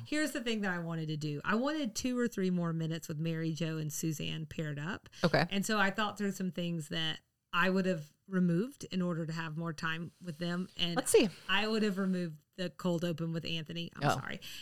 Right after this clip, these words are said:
Speaker 1: And I would have removed the scene with Julia talking to the kid at the bookstore, 'cause I actually didn't think that was very funny. Um, she just seemed mean.
Speaker 2: She just continues to seem like they're playing into the snottiness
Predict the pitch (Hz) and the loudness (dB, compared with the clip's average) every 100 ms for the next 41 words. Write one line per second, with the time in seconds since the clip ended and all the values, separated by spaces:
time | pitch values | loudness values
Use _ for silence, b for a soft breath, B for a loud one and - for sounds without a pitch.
0 | - 214 208 196 196 196 196 190 170 180 | -2 4 4 4 4 4 4 4 2 -2
1 | 175 170 165 160 151 - 180 156 - 190 | 2 2 4 2 -2 -4 -2 -2 2 4
2 | 185 180 - 202 214 196 190 170 165 160 | 6 4 0 -4 -2 2 4 4 0 -4
3 | 151 175 165 151 165 156 170 165 - 180 | -4 -8 -8 -6 -6 -6 -8 -8 -8 -6
4 | 170 208 262 285 240 247 214 170 175 170 | -4 4 6 6 2 -2 0 0 -2 -2
5 | - 214 214 220 214 226 247 262 b b | -4 -4 -4 -4 -4 -2 -2 -4 b b
6 | b b b - 202 196 185 - 226 311 | b b b 2 6 6 4 0 0 0
7 | 330 330 202 170 185 202 190 - _ _ | 0 2 4 4 4 4 2 -4 _ _
8 | - 294 381 359 - 254 - 175 165 147 | 4 6 6 6 4 2 6 6 8 6
9 | 147 - - 147 - 139 131 127 147 147 | 2 -4 -2 0 4 4 4 2 6 4
10 | - 143 143 131 135 - - - - - | 6 4 6 4 2 -2 -2 0 0 2
11 | 143 143 156 - | 2 2 0 -4